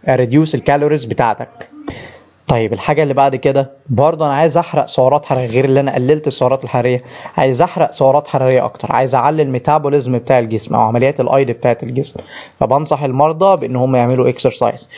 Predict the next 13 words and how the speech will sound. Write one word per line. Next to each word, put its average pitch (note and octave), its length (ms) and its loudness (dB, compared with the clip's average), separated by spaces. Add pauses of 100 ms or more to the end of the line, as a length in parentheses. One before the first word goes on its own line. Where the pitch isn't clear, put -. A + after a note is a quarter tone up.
(160)
وان A#2 220 2
كان D3 220 0
exercise C3+ 500 -2
بسيط B2+ 320 0
جدًا D3+ 420 2
زي C3+ 200 2
الووكينج، C3 440 0 (360)
محتاجوا C3+ 320 0
على B2+ 100 2
الاقل C3 260 2
يمشي E3+ 440 0 (340)
أربعين B2 440 2
دقيقة C#3 440 4